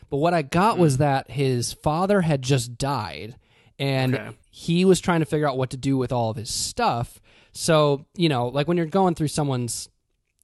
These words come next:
Speaker 1: belongings after they've passed, you know, there, y-,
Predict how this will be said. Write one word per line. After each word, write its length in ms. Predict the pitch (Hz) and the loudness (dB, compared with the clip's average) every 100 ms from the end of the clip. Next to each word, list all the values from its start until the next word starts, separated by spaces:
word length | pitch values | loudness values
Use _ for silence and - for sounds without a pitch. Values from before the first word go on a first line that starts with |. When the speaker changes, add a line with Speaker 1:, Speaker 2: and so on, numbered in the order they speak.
| - | -4
Speaker 1:
belongings 680 | 135 131 135 135 123 120 123 | 2 4 4 4 2 -2 -2
after 180 | 123 120 | -2 -4
they've 180 | 110 - | -6 -6
passed, 480 | - 151 123 - | -4 -2 -4 -6
you 60 | 131 | -6
know, 140 | 117 | -4
there, 140 | 113 120 | -6 -8
y-, 160 | 127 | -12